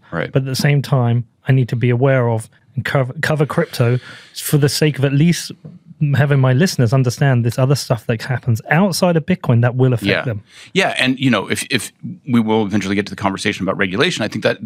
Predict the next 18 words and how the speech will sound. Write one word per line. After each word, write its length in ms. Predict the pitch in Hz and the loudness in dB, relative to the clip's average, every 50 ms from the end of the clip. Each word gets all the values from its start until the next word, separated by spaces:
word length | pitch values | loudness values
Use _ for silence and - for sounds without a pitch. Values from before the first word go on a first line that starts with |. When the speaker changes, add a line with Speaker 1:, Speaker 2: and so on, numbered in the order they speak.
| 98 - - | -16 -10 -8
Speaker 1:
again, 300 | - 117 - 151 110 101 | -6 -4 -2 -2 -2 -2
that's 140 | 90 - - | -4 -2 -2
another 300 | 110 101 101 98 107 98 | 0 0 0 0 0 -2
aspect 380 | - 92 95 95 - - 95 - | -2 -4 -4 -4 -6 -6 -6 -6
of 80 | 101 98 | -6 -8
the 60 | 95 | -6
conversation 520 | - - 95 87 90 - - 95 - - 92 | -4 -4 -4 -4 -6 -6 -8 -8 -6 -4 -4
about 140 | 98 - - | -4 -2 -2
regulation, 520 | - 95 92 98 120 143 147 131 - 95 | -4 -4 -2 -2 0 0 0 -2 -2 -4
which 160 | 95 90 - | -6 -4 -2
is 180 | 101 101 87 - | -4 -4 -4 -4
that 300 | - 92 90 87 90 - - - - - - - - - - - - | -4 -2 -2 -2 -2 -6 -10 -20 -20 -20 -20 -20 -20 -20 -20 -12 -4
we're 200 | - 117 120 117 113 | 0 2 2 4 4
all 180 | 117 123 127 | 2 2 2
in 100 | 123 120 | 2 2
this 160 | 120 110 - | 0 0 0
market 340 | - 104 98 98 - - - | 0 0 0 -2 -4 -8 -10
together, 560 | - 90 82 - 101 104 95 - - - - | -8 -8 -4 -4 -4 -4 -4 -6 -10 -16 -20